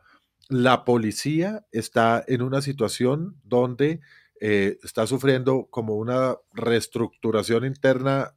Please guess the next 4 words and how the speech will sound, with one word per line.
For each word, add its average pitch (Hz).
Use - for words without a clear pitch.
eh, 98
accidental 113
o 127
intencional, 110